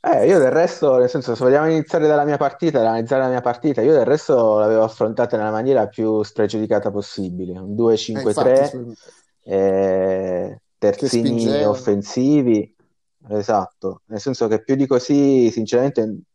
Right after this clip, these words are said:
Speaker 1: mm, difficilmente potevo fare, tra l'altro non mi aspettavo un
Speaker 2: cinque zero.
Speaker 1: cinque cinque zero, eh, mi aspettavo il suo classico contropiede,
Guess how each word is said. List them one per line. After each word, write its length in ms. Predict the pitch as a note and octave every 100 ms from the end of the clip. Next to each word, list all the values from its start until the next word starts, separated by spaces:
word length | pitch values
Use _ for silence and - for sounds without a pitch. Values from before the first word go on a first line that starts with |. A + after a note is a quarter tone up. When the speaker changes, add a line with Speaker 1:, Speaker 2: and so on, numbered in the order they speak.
| -
Speaker 1:
mm, 1040 | - A2+ G#2 G#2 G2+ G2+ G2+ G2 F#2 F#2+ F#2
difficilmente 680 | G2+ A2 B2 - C#3 C3 A2
potevo 260 | - B2 C3+
fare, 260 | C3+ A2+ -
tra 100 | B2
l'altro 180 | C3
non 140 | G#2 G#2+
mi 60 |
aspettavo 600 | A2+ - A2 - A#2+ A2 G#2
un 80 | G2+ _
Speaker 2:
cinque 260 | A#2+ A2
zero. 180 | G#2+ G#2+
Speaker 1:
cinque 260 | G#2+ A2 A2
cinque 380 | G#2 A2 A2 G2+
zero, 540 | - G#2 F#2+ F#2 F#2 _
eh, 280 | - G#2+ G2+
mi 80 | G#2
aspettavo 500 | G#2+ - A2 A2 A2
il 80 | G2+
suo 160 | - G#2+
classico 1400 | A2+ A2 A#2 G2+ G#2 G#2 G2+ G2+ G2+ G2 G2 G2 G2 - _ _
contropiede, 1200 | - G#2 G#2 G#2 G#2 G#2+ G#2 G2+ G2+ G2 G2 G2